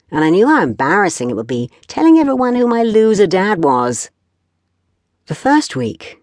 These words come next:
was like watching paint dry. I was put to work in a cubicle <laughs> right next to Dad's, and I had a whole list of people I had to call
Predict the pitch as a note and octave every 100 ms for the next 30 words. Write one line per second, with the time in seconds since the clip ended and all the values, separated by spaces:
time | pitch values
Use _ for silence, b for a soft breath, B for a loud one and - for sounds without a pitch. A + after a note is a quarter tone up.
0 | - C#3 C#3 - C3+ - - D#3 D3+ -
1 | B2 - - C3 A2+ G#2+ G#2+ A2 - _
2 | _ _ _ _ _ _ _ _ _ _
3 | _ _ _ _ - E3+ F3+ C4+ - A#3+
4 | E3+ C3 C3+ C3+ - - A3 E3+ D3 C3+
5 | D3 F#3+ D3+ E3+ - - E3+ E3+ E3+ E3+
6 | F#3 - - - B B B D#3+ F3+ F#3+
7 | F#3 F3+ - C4 A3 A#3+ A#3+ - D3 -
8 | C4+ A#3+ B2+ C3 C3+ A#2+ D3 - A#3 B2
9 | D#2+ -